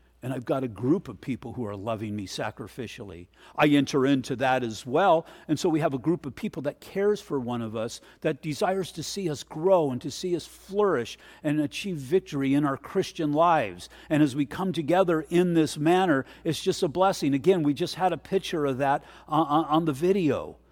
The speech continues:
of the people who are being born again. And you see, you know, you heard one voice. We, you know how on, on a lot of comedy shows they'll have the laugh track?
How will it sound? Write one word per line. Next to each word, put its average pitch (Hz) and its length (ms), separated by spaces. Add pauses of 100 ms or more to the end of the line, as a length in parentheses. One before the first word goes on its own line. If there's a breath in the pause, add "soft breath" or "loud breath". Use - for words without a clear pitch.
(180 soft breath)
of 143 60
the 135 60
people 180 300
who 147 80
are 156 100
being 156 260
born 170 300
again. 147 600 (340 soft breath)
And 143 160
you 143 80
see, 175 300
you 151 180
know, 160 60
you 147 240
heard 165 280
one 165 280
voice. 127 440
We, 156 140
you 175 140
know 247 80
how 247 260
on, 156 360
on 147 180
a 147 40
lot 165 240
of 151 120
comedy 160 360
shows 156 300
they'll 135 120
have 151 180
the 123 80
laugh 123 400
track? 156 500